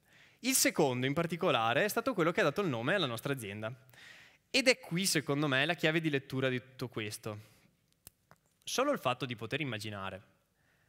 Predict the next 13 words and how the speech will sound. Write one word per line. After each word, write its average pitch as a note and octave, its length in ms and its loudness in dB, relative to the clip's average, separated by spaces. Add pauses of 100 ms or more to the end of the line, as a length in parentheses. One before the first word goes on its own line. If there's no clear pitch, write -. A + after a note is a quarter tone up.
(520)
un D#3 140 0
giorno G#2 600 -6 (840)
di C3 100 -2
guardare C3 300 0
il E3+ 40 -4
proprio B2+ 200 -8
cane B2 280 0
e A2+ 40 -2
dirgli: A2 640 -4
"Sai C4 160 -6
che C#3+ 100 -4
c'è? G#2 320 -6 (800)
<laughs> - 340 -12